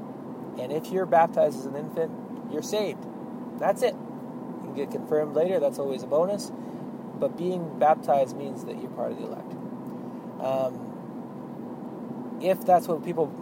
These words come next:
believe by baptism, either that in the Catholic sense the baptism makes you saved, or in a Reformed sense, some people might believe this, that, um, it makes you part of the elect, I would completely reject that.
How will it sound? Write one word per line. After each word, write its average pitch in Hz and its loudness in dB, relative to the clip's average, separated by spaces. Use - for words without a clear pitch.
believe 165 -2
by 170 6
baptism, 170 4
either 139 2
that 123 0
in 123 -6
the 117 -8
Catholic 139 0
sense 135 0
the - -8
baptism 120 0
makes 131 -4
you 135 -4
saved, 139 -2
or 131 4
in 127 -4
a 117 -4
Reformed 139 0
sense, 135 -4
some - -6
people 127 -6
might 123 -2
believe 123 -6
this, 120 -4
that, 120 -4
um, - -6
it 120 -6
makes 135 -6
you 120 -6
part 135 2
of 120 -4
the 123 -4
elect, 127 0
I 127 2
would 131 0
completely 156 -4
reject 156 2
that. - -2